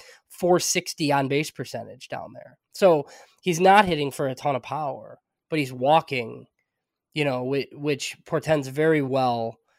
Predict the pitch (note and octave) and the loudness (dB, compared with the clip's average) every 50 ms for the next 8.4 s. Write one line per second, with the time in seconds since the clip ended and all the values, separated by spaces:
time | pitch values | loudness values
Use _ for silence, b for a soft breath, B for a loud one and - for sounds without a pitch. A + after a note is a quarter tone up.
0 | _ _ _ _ _ _ - - D3 C3 - - - F3 E3 D#3+ - E3 C#3+ C3+ | _ _ _ _ _ _ -6 -4 -4 -4 -4 -4 -2 -2 -2 0 2 2 2 2
1 | C#3 C3+ D3 C3+ C3 D#3 C#3+ B2+ - D3+ D3+ D3 C#3+ C3+ - D3 C3 B2 B2 - | 0 -2 -4 -4 -2 -2 -2 -2 -2 -2 0 0 0 -2 -2 -4 -4 -2 0 2
2 | F3+ E3+ E3 F3 E3+ D#3 E3+ E3+ D#3+ D#3 D#3 D#3 D3+ D3+ D3 C#3+ C3+ b b b | 2 4 4 2 0 2 2 2 2 2 2 0 0 -2 -4 -6 -8 b b b
3 | b b b b b - C#3+ C#3 C3 A#2 A2+ G#2 A#2 B2 - _ _ _ - E3 | b b b b b -4 -2 -2 -2 -4 -8 -10 -14 -18 -20 _ _ _ 0 2
4 | D#3+ D#3 D#3 C#3+ - - D#3+ F3 D#3 - - - G3 G3+ G3 F3 D#3+ C#3 B2+ B2 | 2 2 2 0 -4 -6 -6 -4 -4 -4 -2 2 2 2 2 2 0 -2 0 0
5 | C3+ D3+ E3 D#3 D#3 D3+ D#3 D#3+ D#3+ - - - D#3 D3 - - D#3+ D#3 D#3+ D#3 | 0 0 0 2 2 2 2 2 2 0 -4 -8 -8 -8 -8 -6 -4 -2 -2 -2
6 | D3 D3+ D3 C#3 - - C#3+ C3+ C#3+ D3 C#3 C3+ - E3 D3+ - - D3 C3 C3+ | -2 -4 -6 -6 -6 -6 -6 -4 -2 -2 -4 -2 -2 -2 -4 -4 -8 -12 -10 -8
7 | B2+ A#2+ B2 B2 C#3 - - - D3+ C#3 - C#3 C3 C3 B2+ - C#3 C#3+ D3 D3+ | -4 -2 -2 -2 -4 -6 -8 -12 -10 -8 -8 -8 -8 -8 -10 -10 -8 -8 -6 -6
8 | D3+ C#3+ C#3+ C#3 C3+ - D3+ C#3 | -6 -6 -6 -8 -8 -8 -10 -12